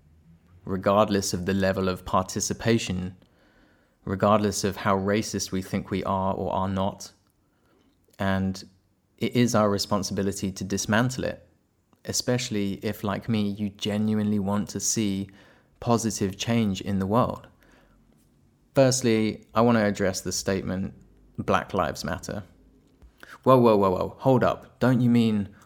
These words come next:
all lives matter? Well, if you're saying that, I'm guessing you're not black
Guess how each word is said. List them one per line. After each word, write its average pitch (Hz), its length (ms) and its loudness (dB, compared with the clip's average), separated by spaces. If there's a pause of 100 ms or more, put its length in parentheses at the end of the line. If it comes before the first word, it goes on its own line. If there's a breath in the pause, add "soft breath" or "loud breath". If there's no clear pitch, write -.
(120 loud breath)
all 123 200 4
lives 117 400 0
matter? 120 500 0 (800)
Well, 110 480 2 (920 loud breath)
if - 120 -6
you're 117 100 2
saying 147 400 2
that, 98 320 0
I'm 104 140 -2
guessing 110 600 -2
you're 95 380 -2
not 95 480 -2
black - 400 -4